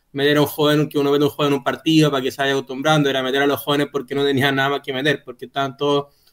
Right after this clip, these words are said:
o con, con cuarentena, o suspen-, o lesionados, o con una sobrecarga muy importante. Entonces, esas cosas que también quizás se olvidan al momento de hacer esas notas, hay que tenerlas en consideración.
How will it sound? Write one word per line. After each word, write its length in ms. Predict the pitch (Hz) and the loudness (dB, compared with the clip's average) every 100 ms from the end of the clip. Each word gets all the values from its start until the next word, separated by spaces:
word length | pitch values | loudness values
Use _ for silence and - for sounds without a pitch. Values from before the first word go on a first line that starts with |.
| _ | _
o 200 | 147 151 | 2 2
con, 200 | 151 139 _ _ _ | 4 -2 _ _ _
con 180 | 143 127 | -4 -2
cuarentena, 600 | 139 135 135 143 139 139 | 0 -2 0 2 2 2
o 80 | 139 | 0
suspen-, 400 | - 147 135 143 | -2 -4 -4 0
o 160 | 151 | 2
lesionados, 600 | 143 123 135 139 139 135 131 _ _ _ _ | 2 2 0 0 0 -2 -6 _ _ _ _
o 160 | 151 | 0
con 100 | 143 | 2
una 140 | 143 139 | 2 2
sobrecarga 480 | 143 135 139 143 131 | 0 0 2 0 0
muy 140 | 143 | 0
importante. 920 | 143 143 151 143 127 _ 139 165 202 202 _ _ _ _ _ _ _ _ _ _ _ _ _ 523 539 _ _ _ _ _ _ | 0 -2 -2 -2 -4 _ -8 -6 -6 -10 _ _ _ _ _ _ _ _ _ _ _ _ _ _ _ _ _ _ _ _ _
Entonces, 420 | 120 131 135 147 | -10 -4 -4 -2
esas 160 | 135 139 | -4 -2
cosas 300 | 156 147 143 | -2 0 0
que 100 | 139 | 0
también 260 | 127 135 151 | 2 4 2
quizás 240 | - 151 | 2 -2
se 60 | 151 | 0
olvidan 200 | 143 156 | 2 4
al 60 | 156 | 6
momento 180 | 156 | 4
de 40 | 151 | 4
hacer 120 | 156 | 2
esas 140 | 156 | 2
notas, 300 | 160 165 175 175 | 2 0 -2 -2
hay 100 | 135 | -4
que 100 | 139 | 0
tenerlas 200 | 139 143 | 0 0
en 40 | |
consideración. 580 | 147 139 147 156 139 107 | -2 -4 -2 -2 -2 -4